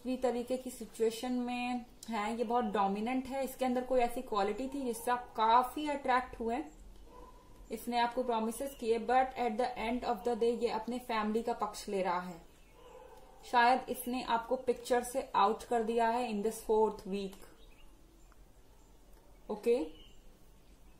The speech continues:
आप जैसा रिस्पॉन्स इससे चाह रहे थे वो रिस्पॉन्स आपको नहीं मिला है। इसने अपने फैमिली की तरफ इंक्लिनेशन शो किया है। Maybe इन्होंने आपको कह दिया या कह देंगे ये आपसे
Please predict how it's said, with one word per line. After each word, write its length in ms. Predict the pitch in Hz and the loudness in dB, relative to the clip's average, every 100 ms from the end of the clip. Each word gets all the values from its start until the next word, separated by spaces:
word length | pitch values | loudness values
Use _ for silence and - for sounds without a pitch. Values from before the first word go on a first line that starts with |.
| - - - | -20 -20 -4
आप 240 | 214 233 226 | 2 4 4
जैसा 220 | 240 269 | 2 0
रिस्पॉन्स 560 | 240 - 240 247 262 | 0 -2 0 0 0
इससे 260 | 254 - 247 | -6 -2 -2
चाह 260 | 247 220 220 | 2 2 4
रहे 160 | 233 | 2
थे 160 | 226 254 | 0 0
वो 200 | 220 240 | 4 4
रिस्पॉन्स 460 | 240 - 233 226 | 2 -2 -6 -2
आपको 240 | 208 214 226 | -4 -2 -4
नहीं 280 | 202 208 233 | -4 -2 0
मिला 260 | 240 233 | 2 0
है। 220 | 226 254 311 - - - - - - - - - | 0 -4 -8 -14 -20 -20 -20 -20 -20 -20 -20 -10
इसने 260 | 220 - 240 | -10 -4 -2
अपने 260 | 247 247 262 | 0 0 -2
फैमिली 460 | 247 226 226 247 | 0 2 2 0
की 100 | 254 | -2
तरफ 240 | 247 247 226 | -2 -2 -2
इंक्लिनेशन 720 | 226 226 233 220 220 - 247 | -4 -2 -4 -2 -4 -4 -6
शो 280 | 233 - 233 | -4 0 0
किया 320 | - 240 233 | 0 0 2
है। 200 | 240 247 285 - - - - - - - - - - | 0 -2 -6 -12 -20 -20 -20 -20 -20 -20 -20 -14 -2
Maybe 180 | 233 233 | 0 2
इन्होंने 320 | 262 254 262 | 2 2 4
आपको 280 | 247 247 254 - - - - - - - | 2 2 -2 -4 -18 -20 -20 -20 -18 -6
कह 200 | 226 220 | -2 0
दिया 280 | 220 254 262 262 | 0 2 2 2
या 180 | 233 226 - | 0 -2 -4
कह 140 | 214 214 | -6 0
देंगे 340 | 233 233 254 | 0 2 2
ये 120 | 247 | 2
आपसे 360 | 233 233 - | 2 0 -4